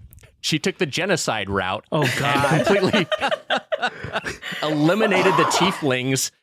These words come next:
Speaker 1: in the Grove. Uh, but the thing about this is, like, w-, w-, you know, and, and, and minor s-, and so, you know, spoilers for, for early in Act One. If you take this route, if you let the goblins come through, uh,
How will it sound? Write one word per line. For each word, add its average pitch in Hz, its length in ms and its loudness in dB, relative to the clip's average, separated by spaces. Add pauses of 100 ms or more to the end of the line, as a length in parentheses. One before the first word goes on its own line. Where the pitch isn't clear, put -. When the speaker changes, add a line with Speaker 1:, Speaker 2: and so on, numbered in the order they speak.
(120)
Speaker 1:
in 143 140 -2
the 139 80 0
Grove. 120 520 0 (560)
Uh, 147 160 -2
but 139 160 -2
the 269 80 0
thing 254 220 0
about 196 280 0
this 175 200 0
is, 156 220 2
like, 143 360 -2 (440)
w-, 151 180 -4
w-, 151 240 2
you 135 100 0
know, 143 100 2
and, 135 240 -2
and, 139 320 -2
and 131 180 0
minor 170 220 0
s-, - 120 -4
and 131 320 -2
so, - 180 -2
you 139 100 2
know, 127 80 0
spoilers 156 420 0
for, 131 240 0
for 131 200 0
early 143 240 2
in 127 80 -2
Act 131 260 -6
One. 135 380 0 (380)
If 220 180 2
you 269 120 4
take 220 340 -2
this 202 200 0
route, 143 460 -2
if 151 180 -4
you 170 160 4
let 139 400 -2
the 147 100 2
goblins 135 600 0
come 135 240 -2
through, 127 460 2
uh, 113 240 -2